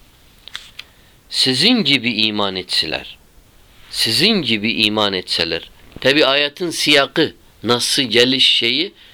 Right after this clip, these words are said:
Yahudi ve Hristiyanlardan ilgilidir. Onlar da diyorlar, Resulullah'tan tartışıyorlar, diyorlar, "Biz de iman ediyoruz Allah'a."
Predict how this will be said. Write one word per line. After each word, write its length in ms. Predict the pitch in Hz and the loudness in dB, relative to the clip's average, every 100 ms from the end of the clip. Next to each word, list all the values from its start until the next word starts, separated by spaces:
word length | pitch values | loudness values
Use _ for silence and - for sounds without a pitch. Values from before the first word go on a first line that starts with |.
| - 107 | -8 0
Yahudi 460 | 113 117 120 156 | 2 2 0 2
ve 180 | 127 117 | 2 0
Hristiyanlardan 1000 | 113 - - 120 110 - 95 85 87 87 | -2 -2 -2 -2 -4 -2 -2 -2 -6 -6
ilgilidir. 600 | 95 95 85 85 82 - - _ _ _ - - - - - _ - _ | -4 -4 -4 -6 -8 -12 -20 _ _ _ -20 -20 -20 -20 -20 _ -20 _
Onlar 300 | 110 147 208 | 2 4 4
da 140 | 202 | 2
diyorlar, 360 | 175 175 156 143 123 - - - | 2 0 2 0 -4 -14 -20 -4
Resulullah'tan 680 | 120 120 127 135 135 135 123 | -2 0 0 0 0 0 -2
tartışıyorlar, 840 | 127 120 - 117 - 123 107 110 101 | 0 0 0 -2 0 0 0 -2 -2
diyorlar, 300 | 123 123 120 | -2 -2 -2
"Biz 140 | 151 | -2
de 100 | 185 | 0
iman 260 | 160 127 113 | 2 0 -2
ediyoruz 340 | 101 101 90 | -6 -8 -4
Allah'a." 400 | 92 90 90 101 | -4 -4 -8 -12